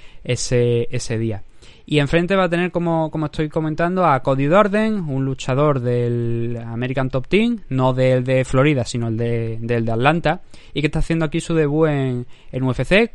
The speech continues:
con un alto número de finalizaciones por sumisión de las once que tiene, un alto porcentaje, bastante alto, no, ahora no, <laughs> no,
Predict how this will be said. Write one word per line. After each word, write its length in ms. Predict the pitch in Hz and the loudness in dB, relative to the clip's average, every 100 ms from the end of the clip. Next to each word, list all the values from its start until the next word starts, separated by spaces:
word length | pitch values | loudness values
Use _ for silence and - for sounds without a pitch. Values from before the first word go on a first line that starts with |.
| - | -4
con 380 | 143 135 139 - | 2 2 2 0
un 260 | 151 160 - | 0 0 0
alto 460 | 147 151 139 135 127 | 2 2 0 -4 -4
número 420 | 135 156 151 127 | -2 -2 0 0
de 120 | 123 123 | -2 -4
finalizaciones 680 | 135 123 123 120 - 143 127 | -4 -4 -4 -6 -4 -4 0
por 300 | - 127 117 | 2 2 0
sumisión 680 | - 117 113 156 175 240 202 | -2 -4 2 4 6 4 -6
de 240 | 139 131 | -4 0
las 540 | 127 120 120 120 - - | 0 0 0 -2 -6 -4
once 300 | 139 131 131 | -2 0 0
que 100 | 123 | 0
tiene, 380 | 143 165 226 220 | 2 2 2 -4
un 200 | 143 143 | -4 -2
alto 300 | 131 131 135 | -2 -2 -4
porcentaje, 640 | 127 - 117 131 131 208 | -4 -6 -4 -2 -2 -4
bastante 420 | 208 123 - 120 123 | -6 -8 -6 -4 -4
alto, 260 | 131 160 | -2 -4
no, 260 | 123 113 120 | -4 -8 -8
ahora 300 | 120 123 131 | -6 -2 0
no, 140 | 135 | 0
<laughs> 260 | 131 135 135 | 0 0 4
no, 200 | 165 | 6